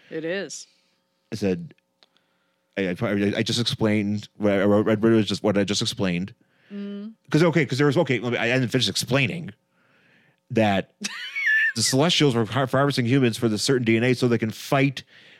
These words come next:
Speaker 2: these evil
Speaker 1: <laughs>
Speaker 2: Celestials known as the Horde, which are just a bunch of big
Speaker 1: <sighs>
Speaker 2: bugs.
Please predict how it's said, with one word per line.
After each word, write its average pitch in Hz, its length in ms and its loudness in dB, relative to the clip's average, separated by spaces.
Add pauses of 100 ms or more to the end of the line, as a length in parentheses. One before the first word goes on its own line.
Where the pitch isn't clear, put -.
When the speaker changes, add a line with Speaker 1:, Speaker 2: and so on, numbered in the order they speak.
(120)
Speaker 2:
these 113 360 4 (220)
evil 147 600 4
Speaker 1:
<laughs> - 40 -16
Speaker 2:
Celestials 110 1120 0 (340)
known 127 280 2
as 117 240 2
the 110 140 0
Horde, 113 720 4 (220)
which 120 180 2
are 117 100 4
just 123 300 2
a 123 40 2
bunch 120 320 0
of 101 100 -6
big 135 460 0
Speaker 1:
<sighs> - 0 -
Speaker 2:
bugs. 131 600 0